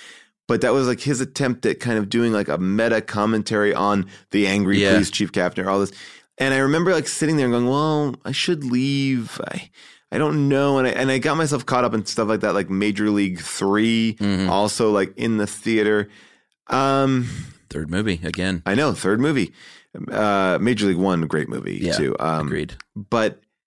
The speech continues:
Speaker 1: trying to think if I walked out. Oh, well, yes. And I've talked about this, uh, before, but I, uh,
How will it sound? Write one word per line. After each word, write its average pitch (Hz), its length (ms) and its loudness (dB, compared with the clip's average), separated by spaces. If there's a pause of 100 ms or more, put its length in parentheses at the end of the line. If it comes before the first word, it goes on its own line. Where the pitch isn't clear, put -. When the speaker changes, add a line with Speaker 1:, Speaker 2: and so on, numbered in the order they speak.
(300)
Speaker 1:
trying 196 200 -8
to 180 40 -16
think 135 140 -8
if - 80 -14
I 71 80 -8 (160)
walked - 320 -16 (100)
out. 76 360 -6 (260)
Oh, 95 300 2 (320)
well, 135 400 0 (280)
yes. - 440 -2
And 110 160 0
I've 113 120 0
talked 143 240 -2
about 117 280 0
this, - 360 -2
uh, 78 320 0
before, 90 460 0
but 85 180 0
I, 85 300 2
uh, 82 240 0